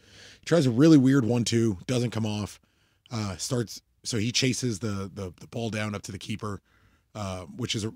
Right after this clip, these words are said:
it's really strange. He runs past two lines of defense to, to get there, completely pulls himself out of position, just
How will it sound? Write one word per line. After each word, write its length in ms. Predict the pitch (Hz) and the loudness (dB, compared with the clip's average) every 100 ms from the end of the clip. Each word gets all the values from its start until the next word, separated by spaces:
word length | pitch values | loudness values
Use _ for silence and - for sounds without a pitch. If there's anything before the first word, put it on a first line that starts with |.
| - | -12
it's 160 | 135 104 | -14 0
really 240 | 139 143 | 2 4
strange. 440 | - 120 123 139 | 2 -2 -4 -4
He 80 | - | -4
runs 260 | 101 117 104 | -4 -4 -4
past 280 | 117 117 - | -6 -6 -4
two 160 | 139 | -2
lines 280 | 127 120 117 | -2 -2 -4
of 40 | 101 | -6
defense 300 | - 120 - | -6 -8 -6
to, 180 | 107 98 | -8 -10
to 120 | 101 | -8
get 200 | 113 117 | -8 -6
there, 240 | 131 127 - _ _ _ _ - _ - | -4 -6 -8 _ _ _ _ -20 _ -6
completely 460 | 117 104 151 139 | -6 0 0 0
pulls 240 | 113 127 110 | -2 -2 -2
himself 320 | 110 127 104 | -2 -4 -6
out 80 | 104 | -8
of 60 | 95 | -8
position, 380 | 90 101 - | -6 -6 -6
just 180 | 92 - | -8 -12